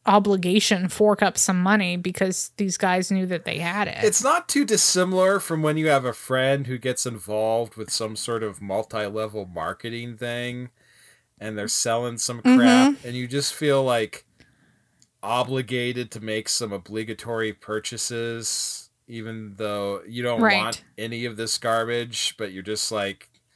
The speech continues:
Speaker 1: Sure.
Speaker 2: yeah. It's like, gosh, I, maybe, you know, just so, like,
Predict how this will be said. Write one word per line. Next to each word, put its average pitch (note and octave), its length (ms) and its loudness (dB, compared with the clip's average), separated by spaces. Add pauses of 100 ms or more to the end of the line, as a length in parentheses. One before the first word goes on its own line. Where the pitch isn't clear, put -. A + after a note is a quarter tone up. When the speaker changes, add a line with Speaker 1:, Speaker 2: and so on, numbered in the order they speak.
(300)
Speaker 1:
Sure. G#3+ 340 0
Speaker 2:
yeah. G3+ 180 -2 (1120)
It's - 80 -8
like, G#2 160 -4
gosh, A2+ 400 0
I, A2 200 0 (120)
maybe, A#2+ 220 -6 (160)
you C3+ 180 0
know, A2+ 220 0
just - 340 -4
so, C#3 220 0 (320)
like, C#3+ 240 2